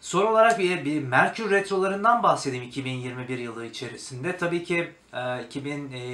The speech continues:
yirmi bir yılı içerisinde üç tane Merkür retrosu gene aktif durumda yer alıyor. Bunların ilki arkadaşlar otuz Ocak, yirmi bir Şubat tarihleri arasında Kova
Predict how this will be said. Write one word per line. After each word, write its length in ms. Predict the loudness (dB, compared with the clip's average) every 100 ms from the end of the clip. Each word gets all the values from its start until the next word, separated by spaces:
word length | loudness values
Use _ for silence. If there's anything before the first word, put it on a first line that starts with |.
| -8
yirmi 320 | -8 -8 -6
bir 120 | -4 -4
yılı 240 | -6 -10
içerisinde 540 | -12 -12 -12 -10 -8
üç 320 | -8 -8 -10 -6
tane 320 | -4 -4 -2
Merkür 380 | -2 -2 -6 -10
retrosu 400 | -10 -12 -14 -10
gene 280 | -8 -8
aktif 580 | -6 -8 -8 -12 -14 -12
durumda 320 | -14 -12 -8
yer 140 | -6 -4
alıyor. 340 | -4 -4 -4
Bunların 300 | -2 -4 -4
ilki 360 | -6 -8 -2 0
arkadaşlar 720 | 2 0 -2 -2 0 0 0 -6 -18 -8
otuz 280 | -4 -2 0
Ocak, 380 | 2 0 0 0
yirmi 260 | -2 0
bir 120 | 0
Şubat 420 | 0 -2 0 2 4
tarihleri 380 | 4 4 0
arasında 360 | -2 -2 -2 -2
Kova 420 | 0 4 4 2